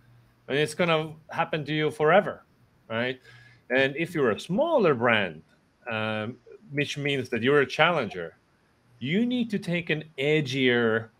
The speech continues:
position. Uh, you can have an edgier worldview that is too risky for the bigger incumbent to copy, 'cause they will be risk averse.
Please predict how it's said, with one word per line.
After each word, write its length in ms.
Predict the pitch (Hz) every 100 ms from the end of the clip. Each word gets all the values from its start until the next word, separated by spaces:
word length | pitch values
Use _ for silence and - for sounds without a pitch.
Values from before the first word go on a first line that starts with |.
| _ _ _ _ _ _
position. 640 | 123 107 104 131 - 80 - _ _ _ -
Uh, 380 | 107 101 101 113
you 120 | 123
can 120 | 143
have 200 | 123 123
an 100 | 120 -
edgier 880 | 139 143 117 127 123 120 113 107 - _ _ _ _ _ 95
worldview 1040 | 123 165 147 127 170 143 117 113 135 151
that 120 | 135 117
is 160 | 113
too 320 | - 214 220
risky 640 | 180 143 190 - 123 120 120
for 140 | 123
the 100 | 113
bigger 440 | 110 156 156 135
incumbent 720 | 139 127 - 175 175 113 110 - _
to 80 | 113
copy, 640 | - 135 151 - - - _ -
'cause 140 | 92
they 180 | 123 185
will 160 | 190
be 120 | 117 107
risk 300 | 98 - 90
averse. 560 | 80 80 - - -